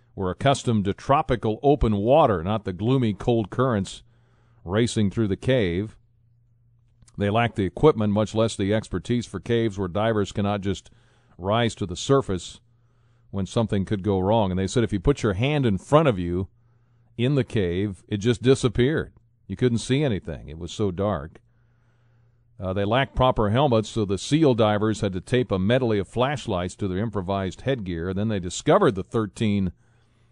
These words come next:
uh, boys, uh, and their coach, uh, perched in the dark. They had survived by sipping the condensation from the cave walls.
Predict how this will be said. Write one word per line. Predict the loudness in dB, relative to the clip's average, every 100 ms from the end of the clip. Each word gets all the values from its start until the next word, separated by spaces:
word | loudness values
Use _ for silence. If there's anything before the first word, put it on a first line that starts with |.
| _ _
uh, | -10 -8 -8 -12 _ -20
boys, | -20 -10 -2 0 2 -2 -6 -20 -20 -16
uh, | -12 -10 -6
and | -4
their | -4
coach, | -2 0 2 0 -8 -20 _ _ _ _ _ _ _ _ _ -14
uh, | -12
perched | -2 0 0 0
in | 0
the | 0
dark. | 0 2 2 0 -4
They | -4 -4
had | -4
survived | -4 -2 0 0 -2
by | -4
sipping | -4 -6 -4 -4 -4
the | -6
condensation | -6 -4 -2 -4 0 -2 0 -4 -4
from | -6
the | -6
cave | -8 -4 -2 -2
walls. | -4 -6 -6 -8 -10 -12